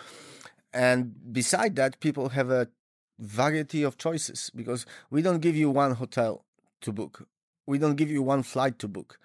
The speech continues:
We are the only one on the market to connect, let's say, three different airlines into one ticket and give you a layover guarantee. So it means that the, for example, if United is late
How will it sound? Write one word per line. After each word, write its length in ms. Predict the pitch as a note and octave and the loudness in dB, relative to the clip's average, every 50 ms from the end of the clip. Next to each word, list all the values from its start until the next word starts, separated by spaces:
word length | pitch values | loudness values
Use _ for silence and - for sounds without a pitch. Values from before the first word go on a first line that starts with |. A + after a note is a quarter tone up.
| - - - - - - - _ _ | -20 -20 -20 -20 -20 -20 -20 _ _
We 140 | - C#3 E3 | 2 4 4
are 80 | E3+ | 4
the 200 | D#3+ D3 D#3+ E3+ F3 | 4 4 4 4 4
only 280 | F#3 G#3 G#3+ G#3+ G#3 | 4 4 4 4 4
one 240 | G3 F3+ F3 F3+ F3+ | 4 4 4 4 4
on 140 | F3 E3 D#3+ | 4 2 2
the 60 | D3+ C#3+ | 2 2
market 580 | D3 D3 D3+ C#3+ - - G#3+ C4 - - - _ _ _ _ _ _ _ _ _ _ | 2 2 2 2 0 -2 -6 -6 -8 -12 -18 _ _ _ _ _ _ _ _ _ _
to 240 | - D#3 C#3+ C#3+ C3 - - _ _ | 0 2 2 2 0 -2 -10 _ _
connect, 500 | - D#3 D3+ E3 F#3+ F#3 - - - - _ _ _ _ _ B2 | -2 0 2 2 2 0 -2 -6 -18 -20 _ _ _ _ _ -10
let's 280 | A2 A#2+ - - - | -8 -8 -8 -8 -8
say, 200 | - - D#3+ C3+ | -4 -2 0 -2
three 320 | A#2+ - - - G3+ G#3 G3+ | -2 -4 -6 -4 -4 -4 0
different 380 | D#3 F3+ F#3 D#3+ E3+ D#3 - - | 0 0 2 2 0 0 0 2
airlines 580 | D3 C#3+ B2 A#2+ A#2 C#3 F3+ - - - - - _ _ _ - | 2 2 2 2 0 -2 -4 -6 -10 -12 -14 -16 _ _ _ -4
into 240 | C3 A#2+ A#2+ C3+ | -4 -2 -2 -2
one 240 | B2 C3+ D#3+ G3+ G#3+ | 0 2 2 0 0
ticket 480 | - - C3+ - - - - - - - _ _ _ _ _ _ _ _ _ | -2 -4 -6 -4 -6 -8 -8 -10 -18 -20 _ _ _ _ _ _ _ _ _
and 160 | - C3 B2 C3+ | -2 0 0 0
give 160 | F3 G3 F3 | 0 0 2
you 180 | F#3+ F3+ E3+ | 2 2 2
a 160 | B2 C#3 C3 B2 | 2 2 2 2
layover 580 | B2+ C3+ D#3 F#3+ F#3+ F#3 F3+ E3+ D#3+ E3 D#3+ | 2 2 4 4 4 2 2 0 -2 -2 -2
guarantee. 460 | C#3 D#3 D#3+ E3+ D3 A2+ G#2 B2 G#2+ - - | 0 0 2 2 0 0 -4 -6 -10 -12 -8
So 280 | - - C3+ B2 A#2+ - - - - - - _ _ | -6 -4 -4 -4 -4 -6 -12 -20 -20 -20 -20 _ _
it 140 | - C3 C#3+ | -8 -4 -2
means 240 | E3+ F3+ F3 D#3+ | 0 0 0 0
that 180 | D3+ D3+ C#3+ C3+ | 0 -2 0 2
the, 420 | D3+ C#3+ C#3+ C#3 C#3 C3+ C3 - - _ _ - | 2 4 4 4 4 2 0 -2 -8 _ _ -8
for 200 | - E3 D3 C3 | -4 -2 -2 -2
example, 640 | B2+ C3 C#3 C3 B2+ C#3 D3 D3+ D3 D3+ C#3 - - | -2 -4 -6 -4 0 2 2 2 2 0 -2 -2 -4
if 160 | - C#3 - | -6 -6 -2
United 640 | D3 D3+ C#3+ D3+ E3+ F3+ F3+ E3+ D#3 A#2+ - - - | -2 0 2 2 4 2 2 2 0 -2 -2 -6 -10
is 520 | - B2+ A#2 A2 - - - - - - - | -8 -6 -6 -6 -8 -10 -12 -14 -16 -16 -10
late 440 | - B2 C#3 C#3 B2 - - - - | -2 0 2 2 2 0 -2 -8 -20